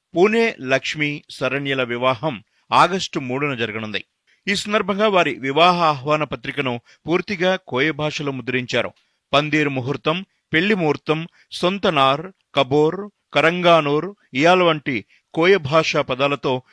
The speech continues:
ఈ పత్రికను రూపొందించారు. భద్రాచలం ఐటీడీఏ ప్రాజెక్ట్ అధికారి రాహుల్ స్ఫూర్తితో ఈ పత్రిక పైభాగంలో కోయ భాషలో శుభలేఖ అని ముద్రించారు. కోయ భాషా దినోత్సవం రోజున ఐటీడీఏ కార్యాలయంలో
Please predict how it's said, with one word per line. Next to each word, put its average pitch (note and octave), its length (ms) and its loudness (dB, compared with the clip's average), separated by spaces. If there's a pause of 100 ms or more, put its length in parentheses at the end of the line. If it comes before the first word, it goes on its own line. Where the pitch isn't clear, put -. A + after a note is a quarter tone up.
(120)
ఈ C#3 80 0
పత్రికను C#3+ 500 -4
రూపొందించారు. A#2+ 680 -6 (380)
భద్రాచలం G3 680 2
ఐటీడీఏ D#3+ 480 -2
ప్రాజెక్ట్ C3 440 -4
అధికారి C3 480 -2 (280)
రాహుల్ D#3 500 4
స్ఫూర్తితో D3+ 640 -4 (280)
ఈ C#3 60 2
పత్రిక C#3+ 400 -4
పైభాగంలో C3+ 760 0 (260)
కోయ F#3+ 240 4
భాషలో F#3 540 0
శుభలేఖ D3+ 520 -4
అని C3+ 280 -4
ముద్రించారు. B2 580 -6 (440)
కోయ G#3+ 220 6
భాషా F3 440 2
దినోత్సవం D3+ 460 -4
రోజున C3+ 360 -2 (300)
ఐటీడీఏ G3 480 0
కార్యాలయంలో C#3 800 0